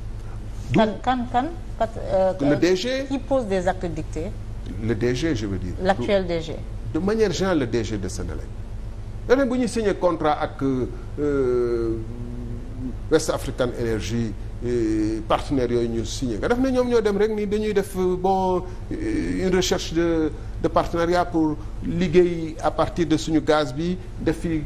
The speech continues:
Speaker 1: courant ci anam yu gën a yomb ak yu gën a ñoŋ ak yu gën a baax ci Sénégal. Nga def ne noonu la demee. Déet, dafa am ñaar ba ñett ñu dem seeti président de la République ne affaire bi intéressé nañu, mun nañu indi ay partenaires, tabaxal leen fi ay usines, voilà nos conditions, ñu leen dem leen,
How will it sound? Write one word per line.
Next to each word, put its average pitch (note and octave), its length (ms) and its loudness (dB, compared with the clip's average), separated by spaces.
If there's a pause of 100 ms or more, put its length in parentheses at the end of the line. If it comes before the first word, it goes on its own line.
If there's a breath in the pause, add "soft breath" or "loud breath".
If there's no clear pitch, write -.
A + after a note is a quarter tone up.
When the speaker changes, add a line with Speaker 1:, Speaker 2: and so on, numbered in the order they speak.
(520)
Speaker 1:
courant E3 400 4 (220)
ci - 140 0
anam D#3+ 240 2
yu D3 120 2
gën D#3+ 160 0
a E3+ 100 0
yomb D#3+ 540 2
ak C#3 140 -4
yu D3 80 2
gën D#3+ 180 2
a E3 60 2
ñoŋ E3 280 0 (100)
ak C#3 100 -4
yu D#3 160 2
gën D#3 160 2
a D#3+ 40 0
baax D3 360 2
ci D#3 100 -2
Sénégal. A#2 380 0 (120)
Nga D3+ 80 -2
def A#3 100 0
ne D4 120 4
noonu C#4+ 180 4
la A#3 80 4
demee. C3+ 240 0 (640)
Déet, D4+ 200 2 (920)
dafa - 220 2
am A3 140 2
ñaar A3 300 6
ba F#3+ 140 2
ñett G#3+ 240 2
ñu G3+ 100 0
dem F#3+ 180 2
seeti E3+ 280 0
président F3 400 4
de E3 60 0
la D#3+ 80 4
République E3 400 -2
ne F3 220 4
affaire E3 240 0
bi C#3 140 -2
intéressé D3 400 2
nañu, E3 160 4
mun D#3 120 4
nañu D3+ 280 2
indi C3 160 4
ay C3+ 120 2
partenaires, C#3 520 0
tabaxal C#3+ 340 0
leen C#3 120 4
fi C3 180 -2
ay C3+ 220 0
usines, D#3+ 240 0
voilà C#3+ 300 4
nos C3 140 2
conditions, C3+ 400 -2
ñu E3+ 100 0
leen F3 200 2
dem F#3 160 0
leen, F3+ 140 0